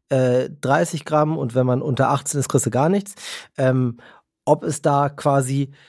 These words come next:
Festpreise zur Eigenproduktion gibt,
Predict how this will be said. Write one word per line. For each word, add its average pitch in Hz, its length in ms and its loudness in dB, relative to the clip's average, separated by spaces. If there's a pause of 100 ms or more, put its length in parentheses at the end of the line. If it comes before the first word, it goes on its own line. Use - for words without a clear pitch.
(480)
Festpreise 143 800 0
zur - 220 -2
Eigenproduktion 170 1160 0
gibt, - 320 0